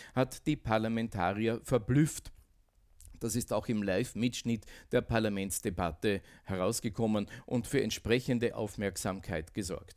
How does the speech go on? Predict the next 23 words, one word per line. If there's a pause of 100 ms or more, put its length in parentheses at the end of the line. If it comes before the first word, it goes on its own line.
Danke
also
hier
an
alle
Mitwirkenden. (560)
Fragen
zu
den
geänderten
gesetzlichen
Regelungen (260)
können
gerne
an
die
jeweiligen
Landesleiter
gerichtet
werden.
Dreiundsiebzig
von
Manfred,